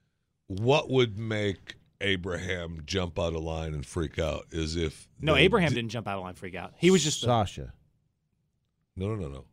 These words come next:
Speaker 1: Okay, stop. Just a second.
Speaker 3: <laughs>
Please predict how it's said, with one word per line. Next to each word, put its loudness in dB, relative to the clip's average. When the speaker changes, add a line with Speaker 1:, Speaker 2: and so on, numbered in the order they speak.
Speaker 1:
Okay, -8
stop. -12
Just -8
a -6
second. -2
Speaker 3:
<laughs> -2